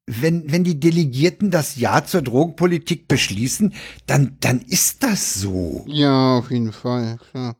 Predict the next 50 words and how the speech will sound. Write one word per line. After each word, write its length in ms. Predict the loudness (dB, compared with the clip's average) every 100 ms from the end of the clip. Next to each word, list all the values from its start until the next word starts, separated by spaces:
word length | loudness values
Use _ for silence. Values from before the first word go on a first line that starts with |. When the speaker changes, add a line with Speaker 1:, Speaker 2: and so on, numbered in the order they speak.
| _ _ _ _ _
Speaker 1:
Ja, 80 | 0
dann 80 | 2
geht 160 | 2
das 120 | 0 -2
Präsidium, 500 | -2 0 0 -2 0
äh, 140 | 2
nee, 480 | 4 4 4 4 2
da 140 | 2
sitzen 300 | -2 -4 -2
da 80 | -2
vorne 280 | 2 0 2
die 140 | -2
alten 300 | 0 -2 0
Herren, 440 | 2 2 4 4 4
wisst 120 | 4
ihr? 300 | 4 4 4
Speaker 2:
Mhm. 60 | 2 0
Speaker 1:
Und, 100 | -4 -8 -8
ey, 160 | -2 0
wat, 160 | 2 0 -4 _ _
wat, 340 | -2 -2 -6 0
Kiffen 380 | 0 2 0
soll 140 | 0 -2
erlaubt 520 | -2 -2 -2 -4 -10
sein? 280 | -4 -2 0
Geht 220 | 0 0
ja 140 | 0
gar 380 | 0 0 0 2
nicht. 340 | 4 4 4 2
Speaker 2:
Ja, 400 | 2 4 4 0
klar. 420 | -2 -2 -2 -4 _ _ _ -14
Speaker 1:
Ja, 220 | -12 -12 -6
also 240 | -2 0
das 280 | 0 -2 4
war 200 | 4 4
wirklich, 520 | 2 0 0 -8 -8
äh, 960 | -4 -2 -4 0 0 2 2 2 -2 -6
<laughs> 60 | _ _ _ -12 -10 -6 -2 2
Demokratie 720 | 4 2 0 -6 -2 0 2
in 160 | 0
feinst-, 540 | -2 -2 -2 -2 -6 -6
in, 160 | -6
in, 300 | -2 -4 -4 -6
genau 400 | -2 4 6 6
so 200 | 4 2
soll 200 | 2 2
sie 140 | 2
nicht 280 | 0 -2 -6
sein, 280 | -6 -6 -8
ne? 140 | -12